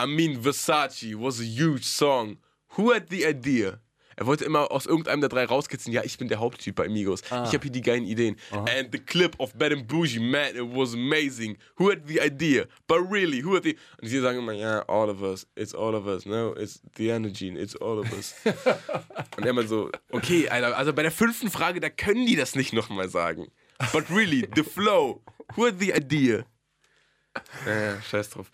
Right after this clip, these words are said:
Speaker 2: Aber sie sind eine Einheit, ja? Ich kann die auch nicht auseinanderhalten. Die sehen ja auch alle gleich aus.
Speaker 1: Das stimmt nicht. Der eine
Speaker 2: Einige
Speaker 1: ist groß, der andere hat andere Haare, der andere hat immer eine Brille.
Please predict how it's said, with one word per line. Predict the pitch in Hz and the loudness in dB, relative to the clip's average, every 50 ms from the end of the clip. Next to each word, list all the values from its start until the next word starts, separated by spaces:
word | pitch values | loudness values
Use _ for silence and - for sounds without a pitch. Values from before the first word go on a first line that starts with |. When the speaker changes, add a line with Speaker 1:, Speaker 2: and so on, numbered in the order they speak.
| - - | -6 -2
Speaker 2:
Aber | - 147 156 180 180 | 0 2 4 2 2
sie | 180 170 | 0 -4
sind | 185 202 220 226 247 240 | -6 -4 -4 -4 -2 -2
eine | 226 185 | -2 -2
Einheit, | 170 175 175 156 127 104 95 92 | -2 -2 -2 -2 -2 -2 -2 -2
ja? | 107 110 120 185 202 | 0 0 2 2 0
Ich | 180 143 - | -2 -4 -2
kann | 139 135 156 | -2 0 2
die | 180 165 | 2 2
auch | 143 | 2
nicht | 131 143 147 143 | 2 0 -2 -2
auseinanderhalten. | 135 139 110 120 120 117 139 202 214 175 117 90 85 - - | -2 -4 -4 -6 -6 -4 -4 -4 -4 -4 -4 -4 -4 -4 -2
Die | 104 98 | -2 0
sehen | 87 117 127 143 | 0 -2 -2 -2
ja | 151 101 | -4 -6
auch | 98 107 | -6 -6
alle | 110 - 117 | -4 -6 -4
gleich | - 101 101 113 139 - - - - | -2 -2 -4 -4 -4 -10 -14 -14 -14
aus. | - - 160 - - - _ | -14 -14 -14 -16 -20 -20 _
Speaker 1:
Das | - - - | -10 -8 -6
stimmt | - - 120 113 110 101 92 | -2 -2 -2 -2 -4 -6 -10
nicht. | 98 98 - - _ _ _ _ _ _ _ _ _ _ - | -10 -10 -12 -16 _ _ _ _ _ _ _ _ _ _ 0
Der | 117 90 | 0 2
eine | 98 131 127 | 2 4 4
Speaker 2:
Einige | 120 107 98 95 - 110 | 2 2 0 -2 -4 -4
Speaker 1:
ist | 104 95 | -4 0
groß, | 123 131 151 160 165 165 165 - - _ _ _ - | 2 4 4 6 6 4 2 0 -6 _ _ _ 0
der | - 73 | 0 2
andere | 120 123 120 104 | 2 2 2 2
hat | 101 101 - - | 2 0 0 -2
andere | - 101 107 104 98 98 98 95 95 | -2 -2 0 0 2 2 2 2 2
Haare, | 110 127 135 151 143 143 143 | 2 2 2 2 0 0 0
der | 120 127 - | 2 2 2
andere | 120 120 117 117 | 2 2 0 0
hat | 117 113 | -2 -2
immer | 113 113 | -2 -2
eine | 117 113 | -2 -2
Brille. | 107 - 92 98 95 98 87 - | -4 -2 0 0 2 2 0 -4